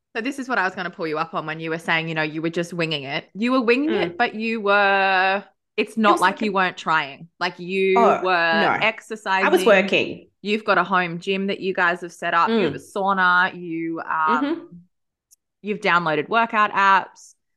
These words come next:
Speaker 1: You have every cookbook, meal plan, exercise
Speaker 2: Oh, meal plans. Yeah,
Speaker 1: thing
Speaker 2: yeah.
Speaker 1: under the sun.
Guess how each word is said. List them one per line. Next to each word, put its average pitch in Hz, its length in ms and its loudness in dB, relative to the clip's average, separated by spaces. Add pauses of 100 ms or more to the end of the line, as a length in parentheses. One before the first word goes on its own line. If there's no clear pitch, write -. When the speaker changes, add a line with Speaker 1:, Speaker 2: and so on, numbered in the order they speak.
(160)
Speaker 1:
You 190 480 -2
have 170 460 4
every 170 760 -4
cookbook, 185 640 -4 (240)
meal 190 300 -2
plan, 165 720 -2
exercise 185 680 0
Speaker 2:
Oh, - 20 -8
meal 277 260 0
plans. 185 420 -2
Yeah, 240 100 2
Speaker 1:
thing 185 120 0
Speaker 2:
yeah. 147 220 -4
Speaker 1:
under 185 300 2
the 143 100 -6
sun. 220 600 0